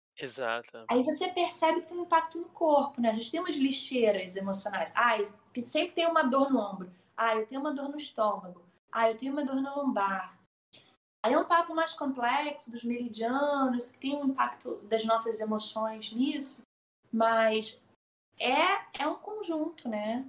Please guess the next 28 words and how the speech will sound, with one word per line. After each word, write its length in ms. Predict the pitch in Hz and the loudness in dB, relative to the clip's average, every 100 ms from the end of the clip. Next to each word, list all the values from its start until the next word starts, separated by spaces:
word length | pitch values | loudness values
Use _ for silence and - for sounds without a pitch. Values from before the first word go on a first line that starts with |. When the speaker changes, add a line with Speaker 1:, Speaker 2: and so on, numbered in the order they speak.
| - | -12
Speaker 2:
O 80 | - | -16
corpo 420 | - - 302 330 | -4 2 2 2
impacta 460 | 311 269 247 247 233 | -2 2 2 2 -4
a 20 | |
mente, 400 | 220 226 269 - | -2 0 -2 -4
a 60 | 311 | -4
mente 280 | 294 302 330 | -4 -4 -4
impacta 360 | 302 302 - | -4 -4 -8
o 40 | - | -12
corpo. 400 | - 269 240 - - _ _ _ _ _ - | -6 -4 -4 -8 -20 _ _ _ _ _ -10
E 100 | 220 | -2
aí, 140 | 214 233 | 0 0
se 160 | 247 | 0
você 260 | 240 269 277 | 0 0 0
entende 560 | 294 269 262 254 233 | -2 2 4 4 2
isso 220 | 233 - 226 | 0 0 -2
e 20 | |
nomeia, 760 | 214 214 254 285 262 202 190 - - _ - | 0 2 4 4 4 2 -4 -12 -20 _ -8
porque 160 | 247 311 | 0 4
a 80 | |
mente 300 | 302 427 - | 4 2 -2
te 120 | - 403 | -2 4
engana, 540 | 262 220 208 190 185 | 4 6 4 2 -4
né? 120 | 185 | -6
É 80 | 190 | -6
uma 100 | 196 | -6
criação 400 | 202 269 269 320 | 0 0 2 -2
psicológica. 760 | - - - 208 180 170 - | -4 -2 0 2 0 -4 -6